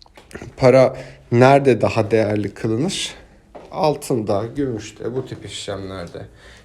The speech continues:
emtia borsasında. Buralara baktığımızda hani paramızın biraz daha böyle, e, şimdi gümüşün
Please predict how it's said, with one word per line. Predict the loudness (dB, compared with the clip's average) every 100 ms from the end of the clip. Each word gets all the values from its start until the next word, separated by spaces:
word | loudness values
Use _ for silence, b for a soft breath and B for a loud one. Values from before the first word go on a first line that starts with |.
| -10
emtia | -6 -6 -4 0 0 -2
borsasında. | -10 -12 -14 -14 -14 -16 -20 B B B B
Buralara | -4 -2 0 0 0
baktığımızda | -4 -4 -4 -4 -6 -8 -6 -6 -6
hani | -8 -6
paramızın | -4 -2 -2 -6 -8 -8 -10 -12 -6
biraz | -4 -2 -4
daha | -6 -6 -4
böyle, | -4 -2 -4 -6 -10 -18 _ _ -6
e, | -4 -4 -4 -4 -6
şimdi | -6 -4 -4
gümüşün | -2 -2 -4 -6 -6 -8